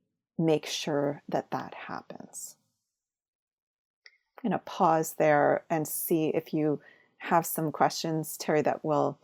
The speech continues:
help me, um, bet-, you know, really direct my, any further explanation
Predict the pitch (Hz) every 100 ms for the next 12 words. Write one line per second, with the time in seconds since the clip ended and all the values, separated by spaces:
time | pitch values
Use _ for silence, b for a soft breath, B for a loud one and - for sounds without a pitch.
0 | _ _ - 165 - _ _ 170 165 175
1 | 170 156 - - - - - - 170 -
2 | - 170 160 165 170 160 147 143 135 151
3 | 113 - - - - - - 156 - -
4 | - 175 165 156 - 180 170 180 147 131
5 | - - 135 123 - 156 160 -